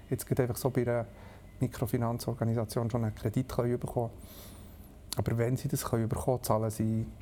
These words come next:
sicher mindestens so viel einfach an Zinsen. In dem Sinne ist es so eine Mischform zwischen, äh, einen Beitrag leisten und, und wirklich Zinsen zahlen.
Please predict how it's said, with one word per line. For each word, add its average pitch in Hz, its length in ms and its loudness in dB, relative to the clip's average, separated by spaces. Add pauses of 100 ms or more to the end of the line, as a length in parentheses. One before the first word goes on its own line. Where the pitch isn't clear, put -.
(120)
sicher - 360 0
mindestens 127 500 0
so 120 80 0
viel 117 240 2
einfach 113 280 -2
an 95 100 -6
Zinsen. 131 400 0 (1800)
In - 120 0
dem 123 180 4
Sinne 139 200 4
ist 107 80 0
es - 40 -2
so 147 60 6
eine 131 120 6
Mischform 127 520 2
zwischen, 110 400 2
äh, 104 220 2 (380)
einen 131 100 4
Beitrag 131 480 4
leisten 113 480 2
und, 101 400 2
und 110 300 0
wirklich 104 340 0
Zinsen 104 400 0
zahlen. - 300 -6